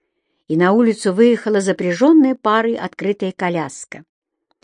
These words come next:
в которой сидели две пожилые дамы и одна молодая. К возмущению маленького Билли оба неисправимых воина отдали честь, на что три дамы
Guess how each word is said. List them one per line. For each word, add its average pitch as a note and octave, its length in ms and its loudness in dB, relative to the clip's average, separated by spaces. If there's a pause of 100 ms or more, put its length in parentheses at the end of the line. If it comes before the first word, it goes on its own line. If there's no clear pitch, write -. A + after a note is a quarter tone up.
(240)
в - 100 -20
которой D4+ 340 4
сидели B3+ 460 2
две G#3+ 200 2
пожилые A3 520 0
дамы C#3 520 -6 (520)
и F3+ 80 -6
одна E3 340 0
молодая. G#3+ 680 -2 (1080)
К - 60 -12
возмущению G#3+ 720 2
маленького D#3+ 540 0
Билли E3 440 -6 (440)
оба C4 260 4
неисправимых G#3+ 840 0
воина G3+ 520 2
отдали G3+ 380 -2
честь, - 520 -6 (460)
на F#3 120 -2
что - 260 -4
три D#3 200 -6
дамы B3+ 460 2